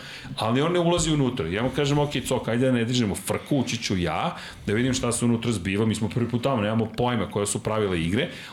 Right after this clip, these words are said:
On ostaje ispred, iako ima pravo puno da uđe unutra. I on ostaje i šta radi? Pali kameru, jer je skonto da tu stoje Casey Stoner, Marco Simoncelli i ne znam još ko. E, dolazi Dani Pedrosa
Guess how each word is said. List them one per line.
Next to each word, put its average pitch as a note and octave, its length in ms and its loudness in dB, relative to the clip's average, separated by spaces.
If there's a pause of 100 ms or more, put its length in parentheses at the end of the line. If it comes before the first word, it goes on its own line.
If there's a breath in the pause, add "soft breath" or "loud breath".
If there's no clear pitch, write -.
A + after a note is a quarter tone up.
On C3+ 180 2
ostaje C#3+ 380 2
ispred, F2 360 -2
iako G#2 240 0
ima E3+ 240 2
pravo C#3 420 0
puno A3 300 4
da A2+ 100 0
uđe F#2+ 240 0
unutra. F2+ 380 -4 (880 loud breath)
I B2+ 160 4
on D3 120 2
ostaje C#3+ 420 2
i C#3 40 2
šta E3 200 0
radi? G2+ 280 -2 (140)
Pali C#3 260 0
kameru, A#2 560 2 (100)
jer G#2 140 0
je G#2 60 0
skonto C3+ 380 0
da A#2 120 -2
tu C3 100 0
stoje A#2+ 240 -2
Casey D3+ 380 -2
Stoner, D3+ 380 0
Marco C#3 360 2
Simoncelli C3+ 800 2
i B2+ 140 0
ne B2+ 140 2
znam A#2+ 160 4
još A2+ 160 2
ko. - 180 -6
E, - 60 -6 (840)
dolazi C#3+ 480 2
Dani D3 320 2
Pedrosa A2+ 520 0